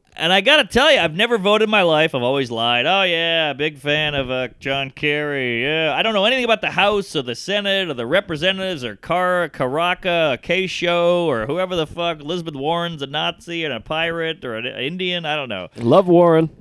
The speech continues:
Speaker 1: So I don't know anything. I just fake it, and I don't care, and I'm selfish, and I hate myself. But I get in this line. It's sad 'cause this is all new to me. So I, I see all the Instagram photos. "Hey, I voted, sticker. I'm a good person. I'm better than you. Blow me."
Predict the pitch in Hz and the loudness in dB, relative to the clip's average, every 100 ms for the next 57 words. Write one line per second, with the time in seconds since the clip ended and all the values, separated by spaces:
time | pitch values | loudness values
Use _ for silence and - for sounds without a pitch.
0 | - - 175 240 254 247 254 180 107 101 | -14 -2 2 2 4 2 2 -2 -4 -2
1 | 156 196 - 214 208 202 190 151 151 151 | -4 -4 -4 -2 0 -2 -4 -4 -6 -6
2 | 131 151 151 151 139 110 135 131 120 120 | -6 -6 -4 -4 -8 -10 -8 -8 -8 -12
3 | 117 107 127 113 90 101 98 - - - | -8 -6 -6 -6 -14 -14 -14 -16 -20 -20
4 | _ 151 160 160 254 269 247 196 196 160 | _ 2 2 2 0 0 -4 -2 -2 0
5 | 147 160 202 208 - - - 185 - 285 | -2 -4 -6 -12 -20 -12 -10 -10 -2 2
6 | 285 165 208 147 190 175 190 180 165 185 | 4 2 0 -6 -6 -2 4 4 6 4
7 | 151 110 73 69 - - - - 175 175 | 4 -4 -10 -14 -20 -20 -20 -2 2 4
8 | 180 170 - 208 185 185 190 151 156 135 | 4 0 2 2 4 0 -2 -2 0 0
9 | 127 139 131 120 113 175 277 277 262 226 | 0 2 2 2 2 2 6 6 6 4
10 | 160 233 254 226 190 - 247 214 214 208 | 4 4 4 2 -4 -2 -2 0 -4 -2
11 | 170 190 208 196 226 240 202 190 160 180 | -4 -4 -6 -4 -4 -4 -6 -8 -4 -2
12 | 202 196 226 220 214 190 208 220 185 180 | -2 -2 0 0 -2 -2 -4 -4 -8 -12